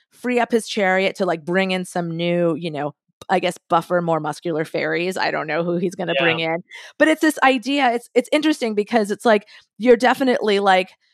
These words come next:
Speaker 1: you know, you're soaring right now, but you're certainly not resting on your laurels. You're, like, actually,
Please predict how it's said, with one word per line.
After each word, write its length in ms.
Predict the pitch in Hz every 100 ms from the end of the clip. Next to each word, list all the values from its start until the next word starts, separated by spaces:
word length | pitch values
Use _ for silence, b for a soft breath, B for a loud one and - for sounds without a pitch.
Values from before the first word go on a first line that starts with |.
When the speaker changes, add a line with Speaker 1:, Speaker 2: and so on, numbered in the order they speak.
| _
Speaker 1:
you 120 | 214
know, 160 | 196 180
you're 180 | 196 214
soaring 640 | 208 - 269 339 226 170 170
right 280 | 185 175 185
now, 440 | 170 151 147 165
but 200 | 175 220
you're 100 | 233
certainly 340 | - 262 269
not 200 | 247 214
resting 340 | 196 202 220 196
on 120 | 190
your 180 | 180 170
laurels. 440 | 170 208 160 131
You're, 140 | 180 180
like, 240 | 180 170 170
actually, 580 | 180 - 190 175 170